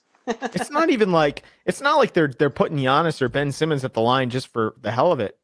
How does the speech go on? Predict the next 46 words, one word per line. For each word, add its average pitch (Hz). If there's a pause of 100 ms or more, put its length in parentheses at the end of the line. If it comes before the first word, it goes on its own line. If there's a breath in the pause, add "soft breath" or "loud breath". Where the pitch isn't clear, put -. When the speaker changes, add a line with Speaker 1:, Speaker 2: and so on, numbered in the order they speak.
(180)
Speaker 2:
This -
is 392
freaking 220
Paul 208
George. 220
He's 147
getting 208
paid 240
thirty 190
million 175
dollars 185
to 151
be 143
the 135
superstar 160
of 135
this 123
team, 147 (220)
especially 226
without 135
Kawhi. 95 (400)
And 147
he 156
can't 202 (100)
make 156
a 131
free 175
throw. 82 (1200)
If 151
I 214
was 262
a 220
Speaker 1:
No. 359
Speaker 2:
Clippers 202 (100)
fan, 214
I 165
would 160
be 139
throwing 175
myself 156
through 139
my 131
T 95
V. 78
No 143
doubt. 95